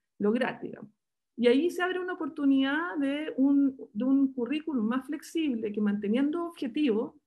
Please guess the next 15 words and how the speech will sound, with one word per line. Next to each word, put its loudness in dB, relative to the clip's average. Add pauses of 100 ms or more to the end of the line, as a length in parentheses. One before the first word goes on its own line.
de -4
manera 0
permanente 0
pueda -4 (520)
incorporar 2
contenidos 0
contingentes -2 (500)
en 0
función -4
del -4
cumplimiento -2
de 2
esos -6 (140)
objetivos. -4 (1000)
Eh, 4